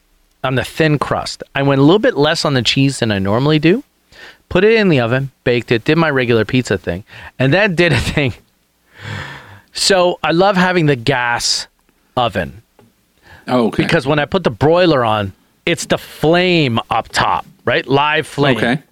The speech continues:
Speaker 1: Lifted it right up to the flame, give it that, that burn, like the Nap-, the Napolitan pizza.
Speaker 2: Yeah.
Speaker 1: Honestly, I think it, it was one of the best pizzas I've made.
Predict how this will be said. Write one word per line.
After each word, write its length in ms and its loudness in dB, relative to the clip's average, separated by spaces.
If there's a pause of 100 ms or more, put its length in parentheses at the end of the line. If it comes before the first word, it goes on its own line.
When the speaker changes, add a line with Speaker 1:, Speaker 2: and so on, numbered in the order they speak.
(120)
Speaker 1:
Lifted 460 2
it 160 -2
right 280 2
up 180 -2
to 100 0
the 120 -2
flame, 600 -2
give 240 0
it 100 -2
that, 320 -2
that 340 -4
burn, 360 0
like 180 0
the 120 0
Nap-, 260 -2 (140)
the 240 0
Napolitan 1000 0
pizza. 480 -2 (640)
Speaker 2:
Yeah. 220 2 (1400)
Speaker 1:
Honestly, 460 2
I 60 2
think 220 0
it, 120 -2
it 100 4
was 220 2
one 160 2
of 100 0
the 80 0
best 280 -2
pizzas 360 0
I've 180 -2
made. 280 -12